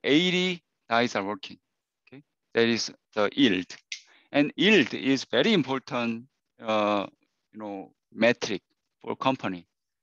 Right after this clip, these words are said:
because that determines the price, how many, and also margin you, you know, you are making,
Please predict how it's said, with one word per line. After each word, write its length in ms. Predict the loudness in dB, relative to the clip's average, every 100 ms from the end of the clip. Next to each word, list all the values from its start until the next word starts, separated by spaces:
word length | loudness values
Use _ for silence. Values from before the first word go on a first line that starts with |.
| _ _
because 240 | -4 -2 0
that 340 | 4 4 4
determines 800 | 2 -2 0 2 2 -2 -6 -8 -8 _ _ _ _ _ _
the 60 | -20 -10
price, 600 | 0 2 2 0 -4 -8 _ _ _ _ _ _ _ _ _ _
how 160 | _ 2
many, 400 | 4 2 0 -2 -8 -20 -20 -8 -4
and 300 | 2 4 4
also 520 | 4 2 4 2 2 -4
margin 560 | 0 2 2 0 -4 -8 _ _
you, 400 | -14 -12 -12 -14 _
you 140 | -14
know, 180 | -14 -12
you 180 | -4 2
are 140 | 4
making, 420 | 4 0 -2 -10